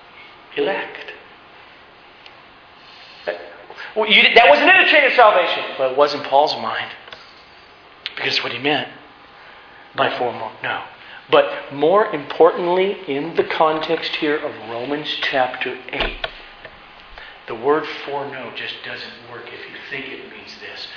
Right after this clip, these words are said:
Whom he foreknew would bring themselves to faith by their own innate powers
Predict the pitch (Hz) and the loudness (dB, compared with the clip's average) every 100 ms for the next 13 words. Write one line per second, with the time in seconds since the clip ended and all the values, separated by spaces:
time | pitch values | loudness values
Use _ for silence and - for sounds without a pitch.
0 | - - - 147 165 190 190 - - 143 | -18 -18 -14 -12 -12 -12 -12 -12 -10 -8
1 | 143 135 - - - - - - 123 143 | -8 -8 -12 -16 -16 -18 -20 -14 -12 -12
2 | 131 151 151 - 120 110 101 - - - | -12 -12 -8 -6 -6 -10 -14 -16 -16 -16
3 | - - - - - - - - - - | -14 -14 -14 -14 -14 -14 -16 -18 -20 -20
4 | - - - - - 117 - 107 110 110 | -20 -20 -20 -20 -18 -16 -14 -16 -18 -18
5 | 110 107 107 104 110 - - - - - | -16 -16 -16 -16 -16 -18 -16 -14 -14 -16
6 | - - | -18 -14